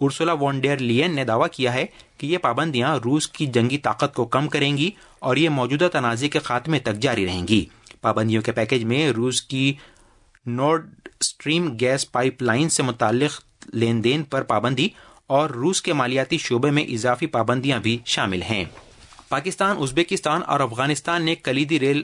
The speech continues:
پروجیکٹ کے تعلق سے کثیر رخی معاہدے پر دستخط کیے ہیں، جس کا مقصد تینوں ممالک کو آپس میں جوڑنا ہے۔ ایک بیان میں کابل کے وزارت خارجہ نے بتایا کہ افغانستان کی تعمیرات عامہ کی وزارت، ازبکستان کی ٹرانسپورٹ کی وزارت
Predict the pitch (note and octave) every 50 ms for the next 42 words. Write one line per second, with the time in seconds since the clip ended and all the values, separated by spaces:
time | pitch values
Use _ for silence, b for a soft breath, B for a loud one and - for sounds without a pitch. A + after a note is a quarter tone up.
0 | - _ - C3 A#2 A#2 D3 D#3+ - - - D#3+ D3+ D3 - _ _ - B2+ A#2
1 | A#2 A#2+ D#3+ E3+ - - - D3+ C#3+ - C3 A#2 - - D#3+ E3 D3+ C#3+ A#2 -
2 | C#3+ C3+ B2 G#2+ A#2 B2 C3 C3 - C3 B2+ C3 C#3+ - - A#2+ - G2 - -
3 | G#2+ G2+ G2 F#2+ A#2+ A2 F2+ - B B B B - _ A#2 A2+ - - G#2+ A#2+
4 | B2 - - D3+ D#3+ D#3 - - - _ - - _ - D3 D3 E3+ F3+ D#3 B2+
5 | A#2 A#2+ C3 D#3 D3 - - C#3 D3 - - - - C#3+ - - A#2 A#2+ B2+ B2+
6 | A#2+ G2 F#2+ F#2+ F#2+ F#2+ A2 G#2+ F#2 - b b b b _ - B2 A#2+ A2 A2
7 | A2 A2+ A2+ A2+ A#2+ C#3 D3+ D3 - G#2 G#2 G#2+ A#2 A2+ A2+ - B2+ G#2+ G#2+ A2
8 | G#2+ A2+ - A2+ A2 - G#2 G#2 G#2 A#2 A#2 A2 A2 G#2+ A#2+ A#2 B2+ E3+ F#3 B
9 | B B B B - C#3 C3 A#2 C3 C#3 D#3+ D#3 - - E3+ E3+ F#3 G3 G3 F3+
10 | - - - A#2+ C3+ D3+ D#3 - C3 A2+ A#2 B2 B2+ B2 B2 A#2+ A#2 - A#2+ A2+
11 | A#2 B2 B2+ B2+ - - A#2 A2 G#2 G#2+ A2 C#3 D3+ - - A#2+ A2 G#2+ G#2+ A#2+
12 | A#2 - A#2+ A2+ - A#2+ A#2+ A#2+ A#2 B2+ A#2 - G#2 G2+ G2 - - D3+ D3 -
13 | D#3 C#3+ B2+ B2+ B2 D#3 F3+